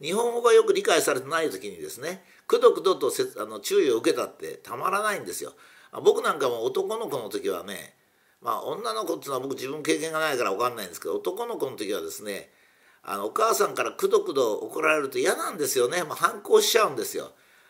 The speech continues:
だけど、お尻をピタッと叩かれたら、あ、これは悪いことだっていうことがよく理解できるんですね。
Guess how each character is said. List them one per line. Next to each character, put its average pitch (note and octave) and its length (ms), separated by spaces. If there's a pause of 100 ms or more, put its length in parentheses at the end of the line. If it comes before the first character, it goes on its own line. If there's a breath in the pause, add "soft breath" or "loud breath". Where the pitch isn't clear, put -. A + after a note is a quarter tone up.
(160 soft breath)
だ G#3+ 140
け G#3+ 80
ど、 D#3+ 120
お D3+ 60
尻 A3+ 280
を A3 60
ピ - 100
タ G#3 80
ッ A#3+ 160
と - 120
叩 - 220
か F#3 80
れ F3+ 100
た C#3+ 120
ら、 B2 100
あ、 C3+ 40
こ - 140
れ G3 80
は G#3+ 140
悪 F3 260
い A3+ 120
こ D#3+ 120
と C3 120
だ D#3+ 120
っ - 200
て A#2 100
い - 20
う - 20
こ C3+ 60
と C3 80
が A2 120
よ D#3+ 160
く - 120
理 E3 120
解 A#2+ 200
で G#3 140
き G#2 80
る F2 80
ん - 40
で - 60
す A#2+ 80
ね。 F#3+ 220